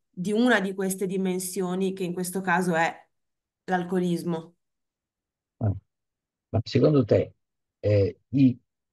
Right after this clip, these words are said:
Speaker 2: club e i loro programmi, l'esperienza esistenziale della partecipazione a un club oggi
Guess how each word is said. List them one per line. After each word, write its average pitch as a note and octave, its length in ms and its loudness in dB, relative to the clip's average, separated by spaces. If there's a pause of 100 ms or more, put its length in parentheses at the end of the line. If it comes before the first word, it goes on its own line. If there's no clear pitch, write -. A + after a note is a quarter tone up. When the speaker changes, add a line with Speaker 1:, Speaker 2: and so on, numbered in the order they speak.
(180)
Speaker 2:
club F#3 380 6
e D3 80 8
i A#2+ 60 6
loro B2 260 4
programmi, F2 800 -2
l'esperienza B2 880 4
esistenziale G#2+ 1200 4 (280)
della A2 320 4
partecipazione G#2+ 880 4
a G#2 60 6
un G2 240 4
club E2 480 -2
oggi F2 680 0